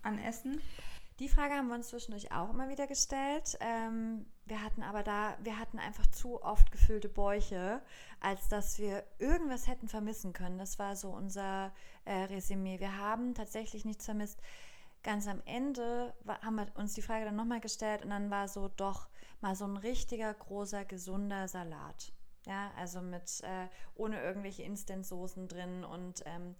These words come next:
Speaker 2: ich hab, ich hab schon mal einmal versucht, äh, einen Salat dort zu essen. Es ging leider nach hinten los.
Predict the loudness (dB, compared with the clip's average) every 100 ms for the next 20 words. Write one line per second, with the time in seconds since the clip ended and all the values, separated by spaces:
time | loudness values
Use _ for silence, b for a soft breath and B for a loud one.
0 | B B -10 -8 -8 -10 -8 -6 -2 0
1 | 0 -2 -2 -4 -4 -4 -2 -4 -6 -6
2 | -8 -10 -8 -6 -4 -6 -8 -12 -12 -12
3 | -12 -12 -12 -10 -8 -6 -6 -8 -8 -8
4 | -12 -14 -12 -10 -12 -12 -10 -10 -12